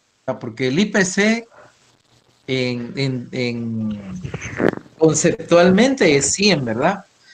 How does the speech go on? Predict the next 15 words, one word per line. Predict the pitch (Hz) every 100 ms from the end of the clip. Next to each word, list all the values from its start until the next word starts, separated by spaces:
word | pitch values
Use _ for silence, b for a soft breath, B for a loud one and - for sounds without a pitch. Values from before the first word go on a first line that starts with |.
| b b _ _
Entonces, | 156 139 135 196 247 262 165 156 156 - - _ _ _ _ _ _ _ _ _
yo | 165 190
voy | 196 208
a, | 214 214 214 -
voy | 135 160 196
a | 202
calcular | 202 180 143 123 113 147 180
ahora | 165 143 165 220 -
la | 160 139 123 -
tasa | 202 220 220 214
de | 175 165
crecimiento | 151 135 - 135 127 151 190 214 214 214 196
que | 170 143
se | - 120
da | 107 139 233 -